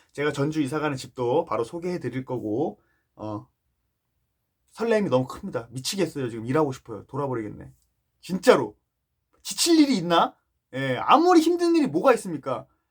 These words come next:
돈에 쪼달려 본 사람은 그거에 대한 압박보다 큰 힘듦은 진짜 없다. 저는 그렇게 봅니다. 그렇게 공감해 주시지 않을까요? 정말 실패해 본 사람이라면.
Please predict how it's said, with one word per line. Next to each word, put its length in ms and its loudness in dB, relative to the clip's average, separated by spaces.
돈에 280 0
쪼달려 360 4
본 160 -2
사람은 580 -2
그거에 300 0
대한 200 2
압박보다 480 -2
큰 200 -8
힘듦은 380 -6
진짜 240 -10
없다. 540 -6
저는 100 -18
그렇게 200 -20
봅니다. 400 -10
그렇게 260 -10
공감해 360 -4
주시지 260 -10
않을까요? 480 -6
정말 160 -12
실패해 400 -10
본 140 -6
사람이라면. 580 -10